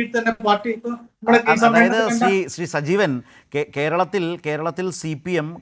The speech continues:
Speaker 2: കുറെ കൂടി നല്ല, ആ, ഒരു, എന്താ പറയാ, ഒരു ഇടതുപക്ഷ രാഷ്ട്രീയത്തെ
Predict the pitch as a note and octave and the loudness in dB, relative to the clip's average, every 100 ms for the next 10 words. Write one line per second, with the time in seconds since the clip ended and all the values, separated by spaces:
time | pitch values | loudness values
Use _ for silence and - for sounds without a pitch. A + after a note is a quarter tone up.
0 | C3+ C#3+ D3+ E3 F3 F3+ F3+ - G#2+ C3 | -8 -6 -6 -6 -4 -2 -4 -8 -12 -8
1 | C3+ C#3 E3 F#3 E3+ - - _ - - | -4 -2 0 0 0 -4 -20 _ -14 -6
2 | D#3 D3+ D#3+ E3 D#3+ D#3 D3 D3 C#3 C3 | -4 -4 -4 -6 -6 -6 -6 -4 -4 -4
3 | C#3+ C3 C#3 D3+ D#3 D#3+ D3+ - D#3 C#3+ | -6 -6 -6 -6 -6 -4 -4 -6 -10 -8